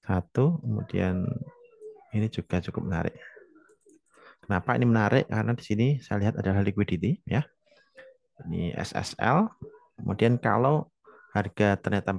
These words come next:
tembus, artinya apa? Area yang pertama ini adalah inducement untuk area yang lebih bawah ini ya. Ini O B yang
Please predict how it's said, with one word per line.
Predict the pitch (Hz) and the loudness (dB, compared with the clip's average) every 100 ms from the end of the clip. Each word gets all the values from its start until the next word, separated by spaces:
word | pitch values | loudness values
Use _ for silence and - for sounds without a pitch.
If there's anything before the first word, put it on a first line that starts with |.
| - | -4
tembus, | 92 98 156 - | -2 0 -2 -4
artinya | 107 104 110 101 | -6 -2 0 0
apa? | 101 139 - | 0 -4 -2
Area | 98 104 101 | -2 0 0
yang | 95 | -2
pertama | - 101 98 | -4 -2 0
ini | 113 110 | 0 -2
adalah | 107 - _ _ _ | -6 -10 _ _ _
inducement | 110 98 95 - 95 82 - | -4 -2 -4 -2 0 0 -2
untuk | 92 98 - | -4 -2 0
area | 92 95 98 | 0 2 2
yang | 87 90 95 - _ - | 2 0 -4 -14 _ -10
lebih | 98 - - - | -8 -8 -10 -6
bawah | 76 78 - | -6 -4 -6
ini | 69 | -2
ya. | 87 117 _ _ _ _ - - - _ - _ _ _ _ _ _ _ _ _ | 0 -2 _ _ _ _ -20 -20 -20 _ -20 _ _ _ _ _ _ _ _ _
Ini | - 110 131 127 - _ _ _ | 0 4 6 6 2 _ _ _
O | - | 2
B | 117 117 110 | 4 6 6
yang | 104 104 | 4 2